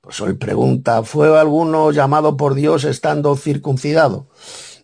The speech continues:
Es decir, siendo un judío que has conocido el evangelio y te has convertido al Señor, te ha llamado el Señor.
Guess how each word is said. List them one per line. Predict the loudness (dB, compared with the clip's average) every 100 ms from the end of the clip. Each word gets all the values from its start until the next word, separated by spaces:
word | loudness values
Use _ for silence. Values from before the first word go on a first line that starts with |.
| -2
Es | 2
decir, | 4 2 0 -2
siendo | -2 0 0 2 2
un | 2 0 0 0 -2
judío | -2 0 2 2 0 -2 _ _ _ _ _
que | -2 -2
has | 0
conocido | -2 0 2
el | 2
evangelio | 2 0 0 2 2 0 -6 _
y | -12
te | -4
has | -4
convertido | -2 0 0 0 -2
al | -2
Señor, | -4 -8 -10 -4
te | -2
ha |
llamado | -2 -2 -4
el | -6
Señor. | -6 -10 -10 -14